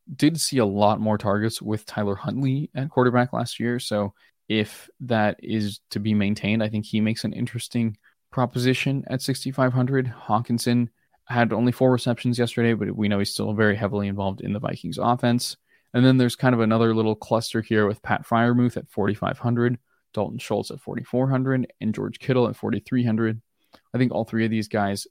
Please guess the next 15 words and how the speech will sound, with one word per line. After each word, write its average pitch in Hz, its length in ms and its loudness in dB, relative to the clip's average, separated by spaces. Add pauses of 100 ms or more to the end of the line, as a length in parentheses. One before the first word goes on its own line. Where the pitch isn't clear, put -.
still - 320 -4
see 110 160 -2
very 117 420 2
solid 104 380 0
volume 104 500 -2 (400)
in 107 100 -2
their 101 160 2
offenses 104 760 0
and 104 100 -2
are 104 60 0
pretty 135 220 0
good 123 380 2
values 107 600 0
in 110 180 -2
that 104 220 -2